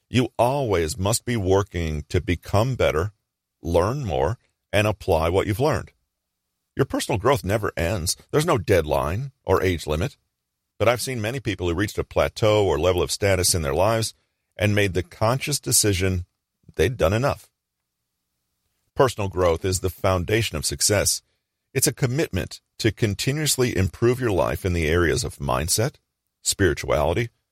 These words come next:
financial, intellectual, emotional, and physical health. Your life's an ongoing process of experience and learning. When you quit a job or move to a new location, you have to start over again and learn a new skill, acquire more knowledge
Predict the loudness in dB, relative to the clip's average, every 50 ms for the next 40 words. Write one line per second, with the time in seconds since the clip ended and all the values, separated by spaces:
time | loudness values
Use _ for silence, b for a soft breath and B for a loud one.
0 | _ _ _ _ _ -2 0 0 2 0 0 -2 -2 -2 -2 -4 -4 -2 -2 0
1 | 0 2 2 2 2 2 0 -2 -4 -4 -4 -6 _ _ _ _ _ 0 0 2
2 | 2 2 0 0 -2 -8 -6 -4 -2 -4 -4 -4 -2 -2 0 0 0 0 0 0
3 | 2 2 0 -2 -4 -8 _ _ _ _ _ _ _ _ _ _ _ _ _ _
4 | _ _ _ _ _ _ _ _ _ _ _ _ _ _ _ 0 0 2 2 0
5 | 2 0 0 0 0 0 2 2 2 2 0 0 0 0 0 -2 -2 0 0 2
6 | 2 2 2 0 0 0 0 0 0 0 2 2 2 2 0 0 0 -2 -2 -2
7 | 0 0 0 2 0 0 0 0 0 0 0 2 2 2 0 -2 -6 _ _ _
8 | _ _ _ _ _ _ 0 2 2 2 2 0 0 -2 -2 -4 _ -2 -2 -2
9 | -2 -4 -2 2 2 2 4 4 2 2 0 0 -4 -2 -2 -2 -2 -2 -2 -2
10 | -2 -2 0 2 2 2 2 2 0 0 0 -2 -4 -4 -6 _ _ _ _ _
11 | _ _ -2 0 2 2 0 -2 -4 -2 0 2 4 4 2 2 2 0 0 0
12 | 0 0 0 -2 -4 -8 _ _ _ -2 -2 0 2 2 2 2 0 0 -2 -2
13 | -2 -2 0 2 2 4 2 2 -2 -6 _ _ _ _ -2 -2 -2 0 2 2
14 | 2 2 2 0 -2 -2 -2 -2 -2 -2 0 0 2 2 2 0 -2 -6 -12 -16